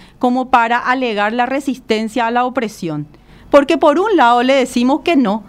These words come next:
pero por el otro lado estamos apelando la medida. Entonces, es-, acá no se trata de poner los pechos en la muralla.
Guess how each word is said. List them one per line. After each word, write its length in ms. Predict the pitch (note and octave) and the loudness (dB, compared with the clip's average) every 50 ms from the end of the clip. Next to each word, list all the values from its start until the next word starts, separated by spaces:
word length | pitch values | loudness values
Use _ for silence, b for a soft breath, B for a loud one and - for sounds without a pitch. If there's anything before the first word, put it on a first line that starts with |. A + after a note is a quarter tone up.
| B B B | B B B
pero 240 | - B3+ B3+ B3+ B3 | 2 2 4 4 4
por 140 | C4+ B3 B3+ | 2 2 2
el 160 | A#3 A3+ G#3+ | 2 0 0
otro 220 | A#3 A#3+ C#4+ C#4 | 0 0 0 0
lado 220 | B3+ A#3 G#3 A3+ A#3+ | 2 2 2 2 2
estamos 340 | A3+ A#3 A3 G3+ G#3 G#3+ A3 | 2 2 0 2 2 0 0
apelando 500 | A3 A3+ G#3 G3+ F3+ F3 F#3 F#3+ F#3+ G3+ | 0 0 0 0 2 0 0 0 0 0
la 120 | G#3+ G#3+ | 0 0
medida. 480 | A3 G#3+ F3+ D#3 D#3 D#3 D3 B2+ B2 - B B B B B B | 0 0 -2 -2 -2 -4 -4 -6 -8 -12 B B B B B B
Entonces, 640 | D4 D#4 D4+ - D#4 D4+ D4+ D4 C#4+ - A3+ G#3 - - - - - - | 2 2 4 4 4 2 2 2 0 0 -2 -4 -6 -12 -20 -16 -8 -4
es-, 140 | C#4+ C#4+ C#4 - | -2 -2 -2 0
acá 260 | D4 C4+ - C#4 C#4+ | -2 0 2 2 2
no 140 | E4 F#4+ F4+ | 2 0 0
se 160 | - E4+ C#4 | -2 -2 0
trata 360 | - C4 C4+ D4+ C#4 - E4+ | 2 2 2 2 2 2 0
de 140 | F4 F4+ D#4 | 2 2 0
poner 340 | E4+ C#4+ A#3+ A#3 A#3+ B3 C4 | 0 0 2 2 2 2 0
los 140 | C#4 C4+ | -2 -4
pechos 360 | - - A#3 A3+ A3 - C#4 C4+ | -2 2 0 2 2 2 0 2
en 80 | C#4 | 2
la 120 | C#4+ D4 D4 | 2 2 2
muralla. 480 | D4 C4 F#3 F3 E3 D#3+ D#3 C#3+ D3+ | 2 2 0 0 0 -2 -4 -6 -8